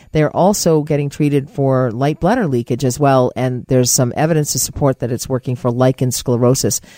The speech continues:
a skin condition, um, that many women have, uh, that can be a lifelong condition and result in burning and itching of the vulva. And it can be, um, it can really impact a woman's sexual self-esteem. So get your vaginal dryness treated.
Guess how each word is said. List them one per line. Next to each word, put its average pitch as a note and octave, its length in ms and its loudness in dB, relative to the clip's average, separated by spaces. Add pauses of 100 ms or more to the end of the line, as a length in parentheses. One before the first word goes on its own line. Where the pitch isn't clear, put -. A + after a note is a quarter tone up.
(180)
a D3 100 0
skin C#3+ 340 2
condition, A#2 580 -2 (380)
um, A#2+ 520 0
that A#2 160 2
many B2 400 2
women B2+ 380 2
have, A#2 580 0
uh, G#2 280 0
that B2+ 120 -6
can C3 120 -4
be A#2+ 100 -2
a A#2 40 -2
lifelong C#3+ 400 -2
condition A2+ 540 0
and A2 160 0
result A2+ 320 0
in A2 140 0
burning C#3 340 2
and G#2 120 0
itching A#2+ 440 0 (260)
of C3+ 200 0
the C3+ 80 -2
vulva. A#2 440 0 (400)
And B2+ 180 2
it A#2+ 100 -2
can B2 180 0
be, A#2 440 2
um, A#2+ 520 -2
it - 240 -4
can E3+ 160 0
really C3 240 2
impact B2 380 -2
a - 20 -2
woman's A#2+ 420 -2
sexual - 320 -4
self-esteem. B2+ 500 -4
So F3+ 240 2
get F3+ 280 -2
your E3 100 0
vaginal D#3 380 0
dryness C3+ 400 -2
treated. G3+ 500 0